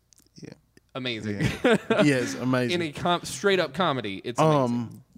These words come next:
Speaker 2: amazing.
Speaker 3: he-, he-, here's what I would have done.
Speaker 1: Uh, I just got a brain blast. Melissa McCarthy is, like, play he-,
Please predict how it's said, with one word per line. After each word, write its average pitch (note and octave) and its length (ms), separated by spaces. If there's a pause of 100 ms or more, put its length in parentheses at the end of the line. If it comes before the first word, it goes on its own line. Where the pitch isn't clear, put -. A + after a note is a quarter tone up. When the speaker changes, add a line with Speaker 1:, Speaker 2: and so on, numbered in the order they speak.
Speaker 2:
amazing. E3+ 240
Speaker 3:
he-, F#3+ 100
he-, F3+ 80
here's G3+ 300
what E3+ 160
I C#3+ 180
would C3 220
have A#2 120
done. G#2+ 420 (600)
Speaker 1:
Uh, G2+ 200 (500)
I A2+ 40
just B2 180
got G#2+ 100
a G#2 60
brain A2 240
blast. G#2+ 400
Melissa B2 340
McCarthy C3+ 640 (100)
is, A2 160
like, G#2 240
play B2+ 280
he-, C3 100